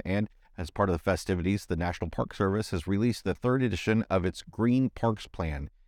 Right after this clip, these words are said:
setting refreshed goals and objectives to advance sustainable park operations. The update aims for national parks to attain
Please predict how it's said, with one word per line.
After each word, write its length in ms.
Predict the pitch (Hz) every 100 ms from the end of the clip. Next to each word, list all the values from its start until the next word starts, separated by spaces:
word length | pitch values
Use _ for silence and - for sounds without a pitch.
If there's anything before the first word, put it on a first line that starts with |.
| _ -
setting 320 | - 87 101
refreshed 500 | 90 - 110 120 -
goals 340 | 95 82 98
and 100 | 107
objectives 600 | 113 107 117 - 82 82 -
to 120 | 101
advance 460 | 90 - 98 107 -
sustainable 600 | 113 - 120 107 87 90
park 260 | - 69
operations. 720 | 73 - 80 95 - 78 - - _ _ _ -
The 120 | 110
update 340 | 175 202 175 -
aims 180 | 117 131
for 160 | 104
national 380 | 92 92 - -
parks 320 | - 87 87
to 120 | - 92
attain 380 | - 101 98